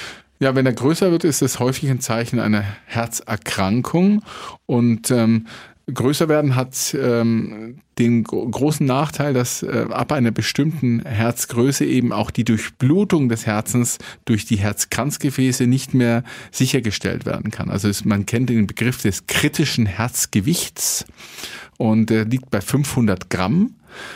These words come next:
Äh, oberhalb von fünfhundert Gramm kann es eben sein, dass die Herzdurchblutung nicht mehr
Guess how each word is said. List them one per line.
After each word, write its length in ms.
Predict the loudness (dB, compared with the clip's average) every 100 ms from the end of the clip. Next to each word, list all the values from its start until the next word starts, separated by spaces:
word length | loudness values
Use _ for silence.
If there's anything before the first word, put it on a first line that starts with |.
| -10
Äh, 160 | -4 -2 0
oberhalb 380 | 0 2 0
von 140 | 0 0
fünfhundert 500 | 0 0 2 0 0
Gramm 180 | 0 0
kann 200 | 0 -2
es 120 | 0
eben 200 | 0 2
sein, 260 | 2 2
dass 160 | 2 0
die 240 | 0 0
Herzdurchblutung 800 | 2 -2 -2 -4 -2 0 0 2
nicht 160 | 2 2
mehr 260 | 0 0